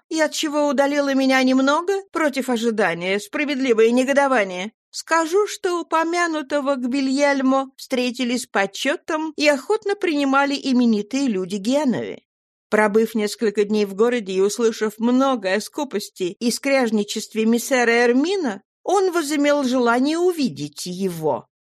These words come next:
Мессер Эрмино слышал, что Гвильельмо Борсьере —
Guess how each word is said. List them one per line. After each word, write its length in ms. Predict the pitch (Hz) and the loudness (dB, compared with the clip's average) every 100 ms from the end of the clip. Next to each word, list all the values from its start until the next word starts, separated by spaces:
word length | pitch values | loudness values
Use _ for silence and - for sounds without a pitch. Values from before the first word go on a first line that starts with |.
| _ _ - | _ _ -2
Мессер 520 | 214 226 - 262 247 | 2 2 0 0 2
Эрмино 580 | 233 214 240 330 381 294 | 2 2 2 2 0 -2
слышал, 680 | - 285 370 - 156 139 - | -2 -2 -2 -2 -6 -8 -12
что 340 | - - 196 185 | -12 0 2 2
Гвильельмо 840 | 180 202 202 220 254 226 202 196 | 0 -2 0 2 2 2 2 0
Борсьере — 880 | 180 202 196 - 285 370 294 123 | 0 -2 -2 -4 -2 -2 -2 -4